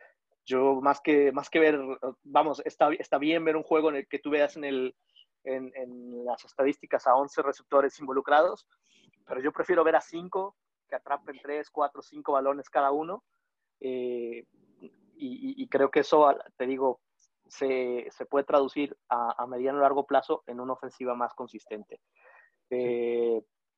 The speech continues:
no sé, eh, creo que, eh, el otro punto interesante de, de, de, de Drew Lock es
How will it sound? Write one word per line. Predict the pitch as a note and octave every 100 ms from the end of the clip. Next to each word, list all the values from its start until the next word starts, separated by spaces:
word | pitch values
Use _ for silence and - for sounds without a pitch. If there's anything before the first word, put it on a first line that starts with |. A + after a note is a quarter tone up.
| _
no | A#2+ B2 C3+
sé, | - C#3 - _ _ _ _ -
eh, | B2 A#2 -
creo | C#3 D3
que, | D#3 D#3 D3 C3 - _ _ -
eh, | A2+ A#2 A2+ A2 A2 - - -
el | B2
otro | C#3 D3 C#3
punto | D3+ D3 D3+
interesante | C3+ C3 B2 - C3+ C#3 C#3
de, | B2+ B2 A#2 A#2 -
de, | B2+ B2 A#2+ A#2 A2+ A2+ A2+ A2 G#2+ - _ _ _ _ _ _ _ _ _ _ _ _
de, | B2+ B2+ A#2+ A#2
de | A2 A#2
Drew | C3+
Lock | C#3 D3+ - - _ _
es | C3 C3+ -